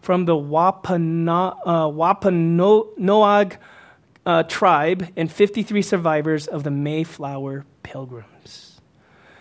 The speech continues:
And then I looked for a picture of this in Wall Street Journal.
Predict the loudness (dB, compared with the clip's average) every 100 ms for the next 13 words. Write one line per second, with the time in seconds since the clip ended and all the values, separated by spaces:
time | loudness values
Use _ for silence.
0 | _ -8 0 2 2 2 -2 -4 -8 -2
1 | -2 0 -2 -2 -4 -4 -4 -4 -6 -6
2 | -10 -12 -18 _ _ _ _ _ -20 -20
3 | _ -10 -6 -6 -4 -2 -2 -4 -6 -6
4 | -2 0 0 0 -4